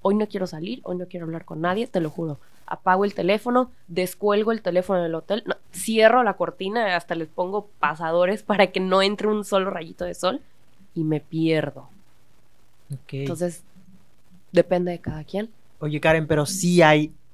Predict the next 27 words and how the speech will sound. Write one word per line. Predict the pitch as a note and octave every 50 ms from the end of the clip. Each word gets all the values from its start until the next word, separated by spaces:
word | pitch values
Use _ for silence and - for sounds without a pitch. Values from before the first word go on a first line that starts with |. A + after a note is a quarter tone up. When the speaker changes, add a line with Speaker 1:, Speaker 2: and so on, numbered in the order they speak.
| - - - - - -
Speaker 2:
tiempo | - D#3+ D#3+ D3+ D3 C#3+ C#3+ C3+ -
para | C#3 B2+ B2+ B2
disfrutar | A#2+ B2 A#2+ - C3 C3 C3 - C#3+ C3 B2+ C3 -
los | - C3 B2+ A#2+
viajes | B2 B2+ B2+ B2+ B2+ A#2+ - C3 -
como | - B2+ B2 A#2+
sobrecargo. | A#2 - B2 A#2 A#2 A2 - A#2 A2 G#2 G2 - -
Speaker 1:
Sí. | - G4 E4 G3+ F3 E3 D#3 D3+ D3+ E3+ - - - - - - - - - - - - - -
Digo, | A#3 D#4 E4+ - B3+ C#3 -
a | - D#3 D#3+
veces | D#3+ E3+ F3+ D4+ C4+
te | - -
estás | G3+ - F#3+ F#3 F3+
muriendo | F#3 E3 E3 D#3 D#3+ E3 F3 F3+ F3+
en | E3 C#3+
el | C#3 D3+
regreso, | D3+ E3 E3+ G3+ G3 - - G4 - - - D#4 F4 G4 -
<laughs> | - -
pero | E4+ F#4+ F#4+ C4
de | - B3+ C#4 F#3
que | - - A#3 A3+
hay, | G#3 G3 G#3+ A#3 - G4 G4 -
hay. | F#3 E3+ F3+ F#3+ G3 F3 - - - - - - - - - -
Speaker 2:
Ok. | C#3 - - - C3+ B2+ C3 C#3 C#3+ C3+
Speaker 1:
Hace, | D#3+ F3+ F#3 F3+ - - G#3 G3 F#3+ F#3+ F#3+ F#3+ - -
en | F3+ F3 F3
junio, | - - - F#3+ F#3 F#3 F#3+ G#3 C4+ F#4+ A4